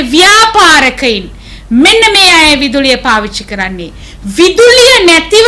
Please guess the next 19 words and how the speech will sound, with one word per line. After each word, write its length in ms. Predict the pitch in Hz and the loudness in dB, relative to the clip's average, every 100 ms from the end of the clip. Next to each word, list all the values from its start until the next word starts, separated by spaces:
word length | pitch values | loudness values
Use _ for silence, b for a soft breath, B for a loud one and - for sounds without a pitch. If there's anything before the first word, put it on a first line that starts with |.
| 415 | 2
රටක් 460 | 320 285 381 381 247 | 2 0 0 0 -2
ගෙන 180 | 294 302 | 0 2
යන්න 360 | 339 339 330 302 269 196 | 2 2 4 2 0 -2
බැහැ 340 | 220 285 381 | -2 0 0
වෙනකොට 540 | 359 320 302 311 285 277 294 277 269 B B 339 B - - | 2 0 0 0 -2 0 0 2 0 B B -18 B -12 -2
අපි 280 | 320 - 494 480 302 | -2 0 0 0 0
දෙන 240 | 339 359 466 427 294 | 0 0 0 0 0
රුපියල 580 | 359 381 453 466 392 381 359 339 - 277 | 0 0 0 2 2 2 2 0 -2 -4
අපෙන් 360 | - 415 403 370 320 | 0 0 0 0 0
උදුරා 520 | 320 381 403 381 359 320 | 0 2 2 4 2 2
ගන්න 360 | 339 339 330 320 320 330 | 2 2 2 2 2 2
එන්නේ 480 | 381 381 370 370 359 349 | 0 0 0 2 2 2
රටේ 520 | 294 339 339 427 403 349 370 | 0 0 0 0 0 0 0
ඉන්න, 220 | 392 370 359 311 | 0 0 2 2
ලෝකේ 520 | 339 415 440 415 392 370 320 | 4 2 2 0 0 0 0
ඉන්න 200 | 370 381 370 294 - | -2 0 -2 -2 -2
බලවත්ම 600 | 339 453 466 440 440 381 359 | 2 4 2 2 -2 -2 0
රට 180 | 349 349 269 | 0 -2 -2
ඇමරිකාවයි. 800 | 294 311 294 - 240 220 196 180 | 0 -2 -4 -6 -4 -4 -8 -12